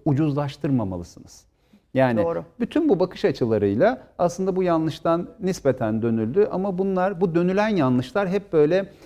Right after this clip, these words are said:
Speaker 1: e, ikircikli çözümler üretiyor. Şu anda, e,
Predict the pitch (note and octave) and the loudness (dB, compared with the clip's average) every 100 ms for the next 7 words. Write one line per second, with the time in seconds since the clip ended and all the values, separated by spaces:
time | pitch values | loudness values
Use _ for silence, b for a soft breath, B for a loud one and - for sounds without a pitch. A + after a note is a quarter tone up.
0 | B B - C#3 C#3+ C#3+ C3+ C3+ G3+ F#3+ | B B -2 2 4 2 0 0 2 2
1 | E3 F3 F#3+ A3 G#3+ - F3+ E3 E3+ E3+ | 0 -4 2 2 2 0 2 2 2 2
2 | D#3 A#2 G#2 F#2+ D#3 G#3+ - G3+ B2+ C3 | 2 2 0 0 -4 -4 -2 0 2 0
3 | G#3+ A3+ B B _ - | 0 -4 B B _ -2